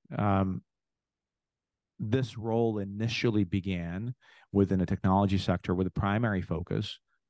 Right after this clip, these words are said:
on information security, on data privacy, on the cyber posture of the organization. And this is what it's been traditionally known for. I think what we're seeing is the evolution of this role to other sectors, other industries,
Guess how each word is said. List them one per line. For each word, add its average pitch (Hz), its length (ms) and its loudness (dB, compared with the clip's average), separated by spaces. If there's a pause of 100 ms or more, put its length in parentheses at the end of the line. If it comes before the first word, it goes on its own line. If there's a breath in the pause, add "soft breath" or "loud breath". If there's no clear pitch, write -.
on 85 440 -2 (280)
information 101 480 0
security, 82 640 -6
on 87 140 0
data 92 240 2
privacy, 87 640 -4
on 90 100 -2
the 90 60 -4
cyber 98 340 2
posture 95 360 -4
of 85 40 -4
the 82 120 -4
organization. 87 540 0
And 87 80 6
this 95 180 4
is 117 120 2
what 98 140 2
it's 95 140 0
been 92 120 0
traditionally 87 600 -4
known 98 240 2
for. - 340 -2 (560 loud breath)
I - 80 -2
think 95 160 0
what 95 140 4
we're 95 100 0
seeing 95 560 0
is 90 260 -2
the 92 140 -2
evolution 107 420 0
of 92 120 -6
this 87 180 -8
role 85 380 -4
to 98 120 -2
other 95 200 -2
sectors, 90 420 -6
other 90 240 -6
industries, 87 580 -4